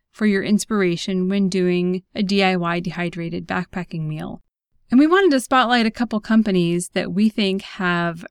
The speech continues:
really creative, wonderful food that you can use as a springboard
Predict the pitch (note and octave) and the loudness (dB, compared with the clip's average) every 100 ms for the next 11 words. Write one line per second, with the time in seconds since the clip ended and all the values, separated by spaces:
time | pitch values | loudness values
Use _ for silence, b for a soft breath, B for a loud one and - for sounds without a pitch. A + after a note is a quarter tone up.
0 | _ - C4 F#4+ F#4 C4+ - - F3+ E3 | _ -10 -4 0 -2 -4 -8 -4 -2 0
1 | G#3 B3 C#4 C#4 C4+ C4+ _ - G#3 G#3+ | 0 2 2 0 -2 -6 _ -8 -2 -2
2 | G#3+ C4 D4+ D#4+ - C4 A#3+ - B3 G3+ | 0 2 2 2 0 -2 -2 0 2 6
3 | F#3 F#3 F#3 - A3 C4+ - F#4 D4+ C#4 | 6 4 0 -4 -2 -2 0 2 6 6
4 | C4+ - A#3+ C4+ - - - E4 F#4+ C4+ | 6 2 -4 -4 -6 -8 -4 2 4 6
5 | F#3+ F3+ E3+ F3+ A3+ | 4 4 2 0 -2